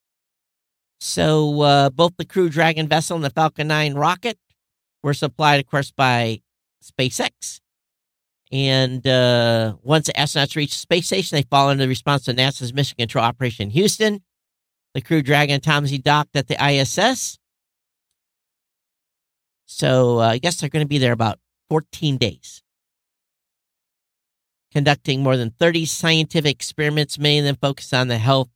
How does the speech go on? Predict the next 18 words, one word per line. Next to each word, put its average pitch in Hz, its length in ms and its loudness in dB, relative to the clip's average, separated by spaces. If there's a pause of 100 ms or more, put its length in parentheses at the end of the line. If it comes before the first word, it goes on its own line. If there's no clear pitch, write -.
(360)
on 123 80 -4
space, - 640 -4
on 123 100 0
the 127 80 0
effects 151 280 -2
of 127 60 -8
space - 360 -2
light 123 320 0
on 117 180 -2
human 113 400 -2
health. 95 300 -6 (2250)
What 127 140 0
does 151 160 0
it - 120 -12
cost 123 440 -4
to 110 60 -6
do 107 240 0
this? - 400 -14